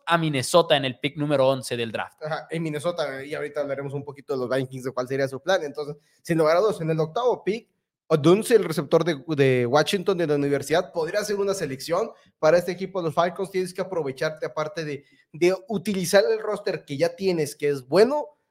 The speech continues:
Speaker 2: aprovechándose una división muy, este, débil,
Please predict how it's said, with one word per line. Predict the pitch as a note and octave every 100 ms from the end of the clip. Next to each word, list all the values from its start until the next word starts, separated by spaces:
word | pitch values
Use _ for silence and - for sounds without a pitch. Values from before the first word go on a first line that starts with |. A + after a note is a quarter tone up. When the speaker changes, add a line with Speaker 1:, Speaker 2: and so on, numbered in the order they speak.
| _
Speaker 2:
aprovechándose | - C#3+ E3 D#3+ G#3 G#3 F3+
una | F3+ F3
división | D3+ C3 D#3 D3+ C#3+ -
muy, | B2+ E3 F#3 A3+ A3 E3 _ _ -
este, | C#3+ D3+ C#3
débil, | B2+ E3 G3+ A#3+ F#3+